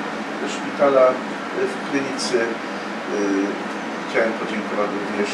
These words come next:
firmie Diagnostyk za to, że wybrała właśnie tą lokalizację. Tutaj niewątpliwie, y, znaleźlibyście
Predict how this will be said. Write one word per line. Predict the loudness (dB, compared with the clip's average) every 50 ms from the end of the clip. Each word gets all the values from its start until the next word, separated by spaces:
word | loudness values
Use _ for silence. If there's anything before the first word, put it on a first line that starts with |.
| -4 -4
firmie | -4 -4 -4 -2 -2 -2 -2 -2 0
Diagnostyk | 0 0 0 0 0 0 -2 -2 -4 -6 -4 0 2
za | 4 4 4
to, | 2 -2 -4
że | -4 -4 -4
wybrała | 0 4 6 6 6 6 6 4
właśnie | 2 0 0 -2 0 0 0 0 0 -2 -4 -6 -6 -6 -4 -2
tą | 0 2 4 4 4
lokalizację. | 4 6 4 4 4 4 4 6 6 6 4 2 0 2 2 2 2 0 -2 -4 -4 -6 -4 -4
Tutaj | -4 0 2 2 2 2 2
niewątpliwie, | 0 0 0 -2 -2 -2 -4 -4 0 2 4 4 4 2
y, | 0 -2 -6 -6 -6 -6 -6 -6 -6 -4 -2 0 2 2 2 2 0 0
znaleźlibyście | 2 2 4 4 4 2 0 -2 -4 -4 -4 -4 -4 -2